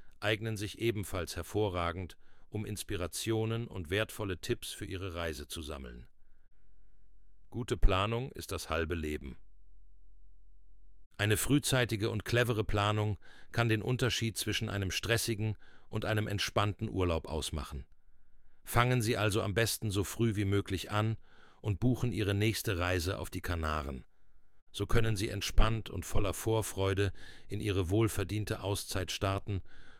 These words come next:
und die Zeit bewusst mit Ihren Liebsten genießen.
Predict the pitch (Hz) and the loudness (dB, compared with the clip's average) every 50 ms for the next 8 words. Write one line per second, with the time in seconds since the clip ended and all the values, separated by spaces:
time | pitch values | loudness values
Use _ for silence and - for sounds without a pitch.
0 | - - - 95 - 101 - - - 113 107 110 101 - - 90 82 90 104 107 | -8 -6 -6 -4 -2 -4 -2 0 2 2 2 2 2 0 -2 -2 0 2 2 2
1 | - - - 107 95 - 101 101 90 92 92 90 95 95 - - - - 98 85 | 0 -2 -4 -4 -4 -2 -2 0 0 2 2 2 0 0 -2 -4 -4 -4 -2 0
2 | 92 92 92 92 85 - - - 82 62 | 0 2 2 0 0 -2 -2 -4 -6 -6